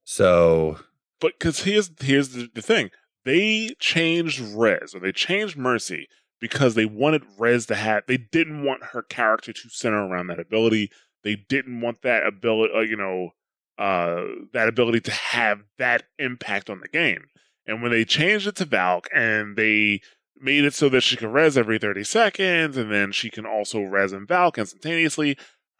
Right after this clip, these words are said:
Speaker 2: she was still, that was still the primary focus of that character.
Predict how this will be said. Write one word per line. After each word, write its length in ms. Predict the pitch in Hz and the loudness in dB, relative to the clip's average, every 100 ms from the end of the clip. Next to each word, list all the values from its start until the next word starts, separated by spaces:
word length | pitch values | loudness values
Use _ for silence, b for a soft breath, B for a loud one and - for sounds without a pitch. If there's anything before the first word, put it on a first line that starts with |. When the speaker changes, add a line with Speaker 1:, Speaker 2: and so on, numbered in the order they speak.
| - - | -10 -2
Speaker 2:
she 220 | - 117 | 0 0
was 140 | 110 | -2
still, 380 | - - 113 127 - | -4 -2 -2 -2 -2
that 200 | - 143 | -2 0
was 120 | 131 | 0
still 440 | - - - 117 120 | -2 -6 -6 -4 -4
the 100 | 117 | -6
primary 600 | - 123 113 110 110 131 | -6 0 2 4 2 2
focus 480 | - 101 113 117 - | 2 0 2 -2 -2
of 200 | 101 92 | -4 0
that 220 | 104 - | 0 0
character. 600 | 104 85 - - 90 | -4 -4 -6 -10 -8